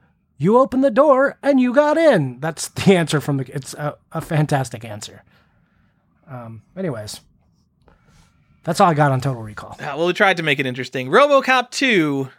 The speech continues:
Speaker 2: uh, the disappointing, uh, follow-up to RoboCop that was, was it made by the same guy? I don't even know. It, it almost feels like RoboCop shouldn't have a sequel. <laughs> I'm just
Speaker 1: Yeah,
Speaker 2: gonna
Speaker 1: no,
Speaker 2: say
Speaker 1: it wasn't
Speaker 2: twenty dollar
Speaker 1: Paul,
Speaker 2: cart, sixty dollar
Speaker 1: it was not,
Speaker 2: complete.
Speaker 1: it's not Paul Verhoeven. Uh, he,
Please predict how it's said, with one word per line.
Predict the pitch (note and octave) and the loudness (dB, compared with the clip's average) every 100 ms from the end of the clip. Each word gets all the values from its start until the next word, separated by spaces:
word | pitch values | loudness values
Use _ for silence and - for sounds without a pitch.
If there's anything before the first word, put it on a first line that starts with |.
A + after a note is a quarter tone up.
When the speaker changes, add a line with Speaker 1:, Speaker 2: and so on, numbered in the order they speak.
| - | -4
Speaker 2:
uh, | D#3+ D3+ | 0 2
the | D3+ | 2
disappointing, | D#3+ A3+ A#3+ A#3 A#3 G#3+ G#3+ F#3+ F3 C#3 - E2+ | 0 2 2 2 2 4 4 2 0 -4 -6 -8
uh, | C#3+ D3 C#3 C3 C3 | -2 0 0 -2 -4
follow-up | - G3 F#3 F3+ | 2 4 6 4
to | E3+ | 4
RoboCop | E3 E3 D3 D3 C3 B2+ - | 4 4 4 2 2 0 2
that | C3+ C3 | 2 2
was, | C#3 C#3 C3 C3+ - - - | 0 -2 -2 -6 -10 -12 -6
was | D#3 E3+ | -2 2
it | |
made | E3+ F3+ | 2 4
by | F3 | 2
the | E3 | 2
same | F3 D#3+ | 0 2
guy? | D3 D3 D3 | 4 4 4
I | |
don't | C3+ | 2
even | B2 A#2+ | -2 -6
know. | A#2 A#2 B2 _ - | -8 -10 -16 _ -10
It, | D#3+ | -6
it | F3 A3+ | -2 0
almost | A#3 - | 0 2
feels | G3 | 4
like | F3+ D3+ | 4 2
RoboCop | C#3 C3+ C3+ B2 | 0 0 -2 -2
shouldn't | D3 C3 | -6 -6
have | C3 | -8
a | A#2+ | -8
sequel. | C3 A#2+ G#2+ A#2 _ _ _ _ _ _ _ | -10 -10 -14 -18 _ _ _ _ _ _ _
<laughs> | - - - - - | -10 -10 -12 -6 -2
I'm | F#3+ | -2
just | A#3+ | 0
Speaker 1:
Yeah, | D#3 | 2
Speaker 2:
gonna | |
Speaker 1:
no, | A3 | 4
Speaker 2:
say | G#3+ | 4
Speaker 1:
it | F3+ | 4
wasn't | G#3 | 4
Speaker 2:
twenty | A3 | 6
dollar | G#3 G3 | 6 6
Speaker 1:
Paul, | F3+ | 4
Speaker 2:
cart, | G3 F3 E3+ _ _ | 4 4 2 _ _
sixty | - G#3 A3 | -2 0 2
dollar | F#3 F3 | 4 4
Speaker 1:
it | A3 | 4
was | G3 G#3+ | 4 4
not, | G#3 | 4
Speaker 2:
complete. | E3+ _ - | 2 _ -2
Speaker 1:
it's | F3+ G3+ | 2 4
not | F3 | 4
Paul | - E3 | 4 4
Verhoeven. | C#3+ C3+ B2+ A#2+ A#2 A2+ A2+ - | 4 4 2 0 -2 -6 -8 -8
Uh, | B2 A2 G#2+ - | -8 -8 -10 -8
he, | C#3 C#3 | -4 -4